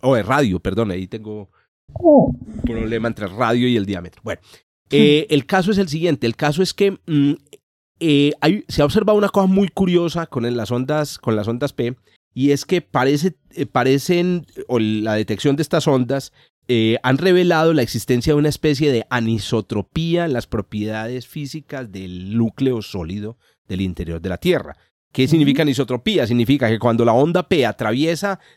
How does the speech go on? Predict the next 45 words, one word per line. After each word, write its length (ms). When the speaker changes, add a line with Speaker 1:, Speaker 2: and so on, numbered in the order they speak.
Speaker 1:
desde 640
un 240
sismo 380
que 100
se 80
produce 840
en 100
el 100
Ecuador, 540
cerca 380
de 60
Indonesia, 600
a 120
las 160
antípodas, 680
eh, 180
o 160
al, 200
o 120
a 40
una 280
región 320
contraria, 720
Speaker 2:
Ujú. 240
Speaker 1:
el 240
sismo 320
se 80
demora 200
un 80
tiempo. 400
Pero 180
si 120
el 80
sismo 240
se 100
produce 340
en 80
Alaska, 560
el 120
sismo 240
se 80
demora 260
un 80
tiempo 280
diferente. 500